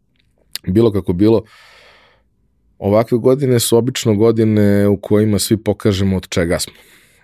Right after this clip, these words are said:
i u kojima biznisi pokažu koliko su zapravo, a, rezilijentni, jer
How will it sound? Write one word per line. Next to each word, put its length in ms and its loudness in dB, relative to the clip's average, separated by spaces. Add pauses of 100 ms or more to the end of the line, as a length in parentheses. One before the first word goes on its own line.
(340)
i 560 -2
u 40 -4
kojima 480 -2
biznisi 640 0
pokažu 440 -4
koliko 400 -2
su 180 -8
zapravo, 640 -2 (720)
a, 440 -2
rezilijentni, 840 -4
jer 180 -2